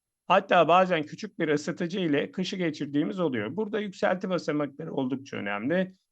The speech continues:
İzmir'in Erzurum'a göre daha batıda olması ile ilgili değil.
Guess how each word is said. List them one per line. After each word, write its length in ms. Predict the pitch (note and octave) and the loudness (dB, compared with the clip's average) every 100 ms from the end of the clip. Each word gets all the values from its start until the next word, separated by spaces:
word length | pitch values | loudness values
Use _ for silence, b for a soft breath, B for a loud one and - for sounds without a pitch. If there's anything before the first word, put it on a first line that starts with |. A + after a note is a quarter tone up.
| _ | _
İzmir'in 460 | - G#3+ G#3 G#3+ G#3+ | -8 -6 -4 -2 2
Erzurum'a 560 | G#3 G3+ F#3 G3+ G3 G3+ | 4 4 2 0 2 2
göre 240 | F#3+ F#3 | 2 2
daha 200 | F#3 F#3 | 2 4
batıda 360 | F3+ F3+ E3+ E3+ | 2 0 -4 -2
olması 380 | C3+ A#2 A#2 | -2 -4 -4
ile 180 | C#3+ D#3 | -4 -2
ilgili 640 | D3 F#2+ C3+ C3 B2+ A#2+ A#2+ | -2 -2 -4 -2 -2 -2 0
değil. 360 | B2+ A2 A#2 | 0 -2 -6